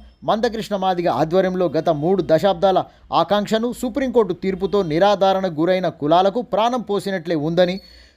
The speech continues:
తెలుస్తుంది. ఎంఎస్పీ పార్టీ అనుబంధ సంఘమైన ఎంఆర్పీఎస్ కార్యకర్తలు, రాష్ట్ర నాయకులు బస్తీ బస్తీలలో శుభాకాంక్షలు తెలుపుకుంటూ మిఠాయిలు పంచుకోవడం మందకృష్ణ, డాక్టర్ బీఆర్ అంబేద్కర్,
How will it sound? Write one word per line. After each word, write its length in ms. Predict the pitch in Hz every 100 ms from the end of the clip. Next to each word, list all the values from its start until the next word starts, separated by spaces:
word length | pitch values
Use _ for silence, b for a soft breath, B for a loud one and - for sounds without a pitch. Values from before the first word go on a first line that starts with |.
| b
తెలుస్తుంది. 560 | 175 180 - 180 175 170 b b
ఎంఎస్పీ 480 | 156 196 214 - 202
పార్టీ 380 | 175 180 170 196
అనుబంధ 400 | 139 175 196 190
సంఘమైన 480 | 175 175 175 180
ఎంఆర్పీఎస్ 680 | 170 143 160 180 180 180 - 156
కార్యకర్తలు, 540 | 170 190 190 220 254
రాష్ట్ర 320 | 170 170 -
నాయకులు 420 | 196 196 185 240 262 b b 120
బస్తీ 340 | 156 190 226
బస్తీలలో 640 | 160 190 - 240 226 233 233 b b b -
శుభాకాంక్షలు 760 | 185 233 233 220 208 202 185 147 _
తెలుపుకుంటూ 580 | 156 160 165 180 214 233 b b
మిఠాయిలు 400 | 139 160 208 214
పంచుకోవడం 600 | 175 - 160 170 185 180
మందకృష్ణ, 600 | 135 190 214 190 - 180 180 b b -
డాక్టర్ 320 | 156 160 170
బీఆర్ 300 | 127 156 196
అంబేద్కర్, 540 | 190 185 190 - 190